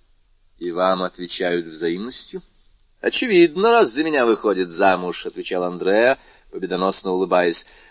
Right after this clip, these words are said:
«Но всё же не следует забывать об одном существенном обстоятельстве». «О каком же?» «О том, что мне в этом деле необыкновенно помогли».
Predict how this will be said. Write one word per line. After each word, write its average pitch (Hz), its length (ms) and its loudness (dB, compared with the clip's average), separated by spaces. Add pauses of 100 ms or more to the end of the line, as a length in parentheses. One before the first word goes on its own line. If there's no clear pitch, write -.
«Но 151 140 -10
всё - 220 -2
же 143 100 0
не 135 120 -4
следует 180 460 -4
забывать 143 460 0
об 104 100 -2
одном 220 680 -4
существенном - 1080 -8
обстоятельстве». - 840 -4 (520)
«О - 120 -8
каком 104 400 -4
же?» 92 180 -2 (460)
«О 87 80 -14
том, 95 220 -6
что - 320 -2
мне 95 380 -4
в 95 80 -2
этом 104 320 -4
деле 92 260 -2
необыкновенно 95 720 -4
помогли». 110 500 -8